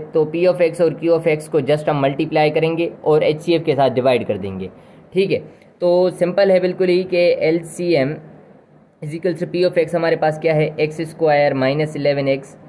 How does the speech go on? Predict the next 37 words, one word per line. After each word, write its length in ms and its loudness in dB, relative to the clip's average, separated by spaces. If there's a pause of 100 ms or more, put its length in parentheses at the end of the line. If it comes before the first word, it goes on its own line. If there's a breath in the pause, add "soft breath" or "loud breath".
(300 loud breath)
प्लस 260 -2
ट्वेंटी 300 -2
फ़ोर 380 -4 (420)
और 160 -2
Q 180 -2
of 140 2
X 160 0
हमारे 240 2
पास 300 2
है 60 4 (140)
x 220 -2
square 500 2
minus 420 0
six 260 -6
x 220 0 (100)
plus 240 0 (120)
six 240 0 (500 soft breath)
divided 520 2
by 220 2 (880)
एचसीएफ़ 420 -2
है 60 2
हमारा 340 2
x 260 -2
minus 500 0
three। 140 -4 (320)
ठीक 180 -6
है, 200 -2
x 140 -10
minus 360 0
three। 160 -6 (360 loud breath)
तो 60 2
हम 160 4
यहाँ 180 4
पर 120 0
simply 360 0
क्या 180 4
करेंगे, 420 2